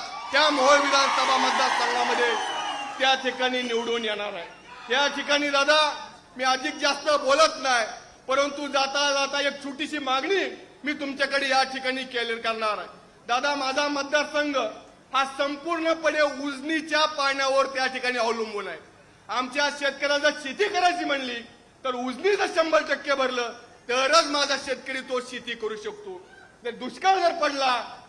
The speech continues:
तर आमच्या तालुक्यामध्ये, आमच्या मतदारसंघामध्ये नव्वद टक्के टँकरने पाणी पुरवठा करावा, एवढी बिकट परिस्थिती माझ्या या मतदारसंघाची असल्यामुळं शंभर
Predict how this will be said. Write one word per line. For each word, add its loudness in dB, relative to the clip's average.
तर 0
आमच्या -2
तालुक्यामध्ये, -4
आमच्या -4
मतदारसंघामध्ये -4
नव्वद -2
टक्के -2
टँकरने -4
पाणी -4
पुरवठा -4
करावा, -8
एवढी -8
बिकट -2
परिस्थिती -6
माझ्या 0
या 4
मतदारसंघाची -4
असल्यामुळं 0
शंभर 0